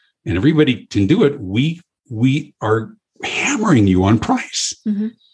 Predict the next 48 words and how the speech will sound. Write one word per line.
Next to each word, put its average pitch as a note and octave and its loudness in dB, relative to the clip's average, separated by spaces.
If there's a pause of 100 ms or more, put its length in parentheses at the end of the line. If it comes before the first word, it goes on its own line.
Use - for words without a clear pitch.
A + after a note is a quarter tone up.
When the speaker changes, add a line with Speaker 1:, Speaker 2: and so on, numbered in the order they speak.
(260)
Speaker 1:
If A2 0
you're A3+ 2
in F#3 2
one D#3+ 4
of D#3+ 4
those D#3 2
businesses G2+ 0
where G2+ -2
all G2 2
they C#3 2
care C#3 -2
about G#2 2
is F#2 -4
price, - -2
well, D3 -2
that's B3+ -2 (180)
only G#3 0
because G#2 -2
they A2 4
think C3+ 0
you're G#2 2
the E2+ -4
same G#2 0
as G2 0
your G2 -2
competitors. - -6
Speaker 2:
Right. F3 -4 (480)
Speaker 1:
And - 2
if - -4
people G3 0
think F3+ 2
that B2+ 2
you're A2 4
essentially D3+ 0
the - -2
same G2+ 2
as - -2
your G#2+ -2
competitors, E2 -4
whose F#3+ 0
Speaker 2:
Mm-hmm. - -16
Speaker 1:
fault D#4 -2
is - -2
that? - -8 (160)
Speaker 2:
Mm-hmm. A#3+ -6 (160)
Speaker 1:
It's - -2
yours. A3+ 0
Speaker 2:
Right. C#4+ -6